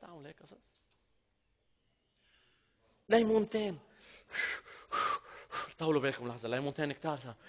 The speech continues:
تلاقي شتلة صغيرة مليانة ليمون. تعرف شو اللي بيعمل؟ بيخلي الشجرة تثمر. هي بصحة جيدة. اسمعني؟ إذا كانت الشجرة بصحة جيدة،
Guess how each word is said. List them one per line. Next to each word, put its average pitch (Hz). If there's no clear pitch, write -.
تلاقي -
شتلة 185
صغيرة 165
مليانة 139
ليمون. 117
تعرف 151
شو -
اللي 127
بيعمل؟ 135
بيخلي 123
الشجرة 127
تثمر. 147
هي 143
بصحة 120
جيدة. 113
اسمعني؟ 143
إذا 131
كانت 151
الشجرة 135
بصحة 117
جيدة، 131